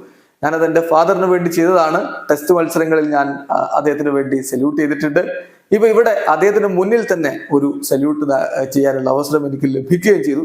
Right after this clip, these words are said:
തീർച്ചയായിട്ടും ആ സെലിബ്രേഷൻ അദ്ദേഹത്തിന് വേണ്ടിയായിരുന്നു" എന്നാണ് ധ്രുവ് ജുറൽ പറഞ്ഞത്. ഇനി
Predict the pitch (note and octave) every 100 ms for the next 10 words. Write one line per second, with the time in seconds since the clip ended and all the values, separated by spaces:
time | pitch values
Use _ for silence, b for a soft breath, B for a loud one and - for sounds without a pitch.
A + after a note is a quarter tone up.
0 | - E3+ E3 D#3+ C#3+ C#3 C#3 C3 C3 B2+
1 | C3 B2 C#3 C#3+ C3 C#3 C#3 C3 C3 B2+
2 | B2+ - C3 A#2+ A#2 B2 C3 A#2+ A#2+ A#2
3 | - - - - C4